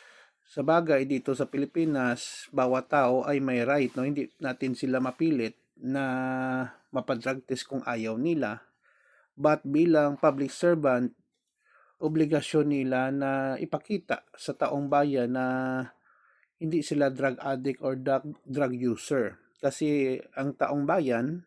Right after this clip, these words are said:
tayo mga taxpayer, ang nagbibigay sahod sa kanila.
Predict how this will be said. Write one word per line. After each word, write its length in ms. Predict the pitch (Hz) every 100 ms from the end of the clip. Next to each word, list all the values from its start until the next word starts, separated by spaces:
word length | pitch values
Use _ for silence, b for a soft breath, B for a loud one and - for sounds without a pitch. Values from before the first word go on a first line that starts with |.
| _
tayo 320 | 131 151 139 135
mga 240 | 131 127
taxpayer, 640 | 127 127 - 170 156 127 -
ang 240 | - 139 139 139 139 135 143 b b b b b b b b b - - -
nagbibigay 880 | 160 - 220 156 143 127 135 147 139
sahod 400 | 147 131 139 127
sa 80 | -
kanila. 480 | 135 131 156 175